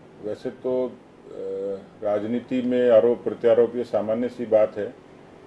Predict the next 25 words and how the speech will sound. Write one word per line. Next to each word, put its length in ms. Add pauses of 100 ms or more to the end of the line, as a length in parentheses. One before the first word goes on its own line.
(1500)
लेकिन 280
उससे 420
राजनीतिक 520
माइलेज 440
लेना 380 (160)
ये 100
व्यक्ति 360
की 120
नीयत 340
पर 80
निर्भर 300
करता 380
है। 120 (800)
और 200
यदि 280 (880)
बनता 380
है 180 (640)
तो 200
संयम 460
जी 120
को 180
मुख्यमंत्री 580
के 60
खिलाफ 280
भी 220